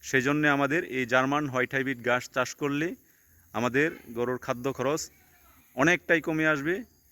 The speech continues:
যখন আপনি একটি খামার থেকে খাদ্য খরচ কমিয়ে আনতে পারবেন, তখন কিন্তু আপনার লাভের সংখ্যাটা বেশি হবে। আর সেটা যদি হয় এই অনাবাদি জমি থেকে আপনি ঘাস উৎপাদন করতে পারেন, সেটা আপনার জন্য আরও বেশি লাভজনক।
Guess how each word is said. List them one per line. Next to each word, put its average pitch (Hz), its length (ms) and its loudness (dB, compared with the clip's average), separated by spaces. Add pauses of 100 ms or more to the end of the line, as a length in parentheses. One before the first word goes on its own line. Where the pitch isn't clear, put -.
(1000)
যখন 147 340 4
আপনি 165 300 2
একটি 156 320 -4
খামার 147 260 0
থেকে 147 240 -4
খাদ্য 139 320 -2
খরচ 139 340 -4
কমিয়ে 156 240 2
আনতে 151 180 0
পারবেন, 143 300 -2
তখন 147 320 -4
কিন্তু 139 260 -4
আপনার 139 220 0
লাভের 131 260 2
সংখ্যাটা 143 520 -4
বেশি 131 280 0
হবে। 95 220 -2 (880)
আর 143 340 4
সেটা 160 340 0
যদি 156 220 0
হয় 156 220 2
এই 143 200 4
অনাবাদি 156 440 0
জমি 156 240 0
থেকে 156 380 -4 (180)
আপনি 131 280 -2
ঘাস 123 220 2
উৎপাদন 147 360 -2
করতে 151 260 -4
পারেন, 165 280 0 (380)
সেটা 147 300 2
আপনার 147 280 0
জন্য 165 320 -2 (460)
আরও 170 380 4 (520)
বেশি 147 240 4
লাভজনক। 107 460 0